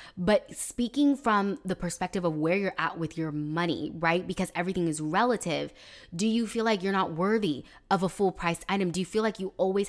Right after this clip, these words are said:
have to get something discounted or on clearance? Because that is also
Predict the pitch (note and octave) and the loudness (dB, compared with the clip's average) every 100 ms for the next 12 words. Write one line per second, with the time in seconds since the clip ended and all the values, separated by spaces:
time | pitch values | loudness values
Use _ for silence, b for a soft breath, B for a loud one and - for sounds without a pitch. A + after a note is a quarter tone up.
0 | F#3 F#3 F3+ F3 F3+ E3 E3 D3+ - - | -4 -6 -4 -2 -4 -2 -2 -2 0 0
1 | G#3+ - E3+ D3+ D3+ D3+ D3+ D#3 B B | 0 -2 -2 -2 -2 0 -2 -2 B B
2 | F#3 E3+ D#3+ - C4+ C4 F#3 - F#3+ G3 | 2 2 0 -2 2 2 2 -2 -2 -2
3 | - _ G3 F#3+ F#3+ C#4 C#4+ A#3+ | -4 _ 0 0 0 0 2 2